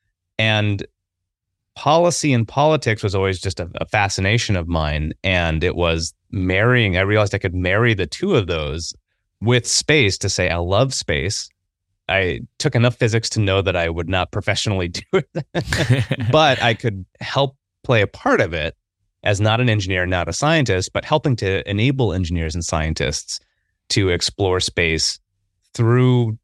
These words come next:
Speaker 1: developing and providing, uh, assistance in developing good policy, advocating for what they're doing, and overall trying to increase the resources available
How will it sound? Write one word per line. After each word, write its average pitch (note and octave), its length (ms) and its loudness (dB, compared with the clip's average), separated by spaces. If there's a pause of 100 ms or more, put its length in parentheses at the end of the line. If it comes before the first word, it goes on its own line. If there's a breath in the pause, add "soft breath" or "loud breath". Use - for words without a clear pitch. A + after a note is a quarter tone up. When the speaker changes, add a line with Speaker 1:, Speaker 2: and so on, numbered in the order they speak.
Speaker 1:
developing G#2 720 2
and D#2+ 220 -2 (240)
providing, F#2 640 2
uh, D#2 180 -4
assistance G2 520 -2
in F2+ 100 -2
developing F#2+ 440 0
good F2 160 -6
policy, A#2+ 680 0 (440)
advocating G#2+ 580 0
for F2 260 -4
what E2+ 220 -4
they're E2 300 -2
doing, A2 720 2
and F#2 200 -2
overall F#2 520 0
trying F2 320 -2
to F2+ 100 -4
increase F2 460 -2
the F2+ 100 -4
resources E2+ 760 -4
available D#2+ 720 -2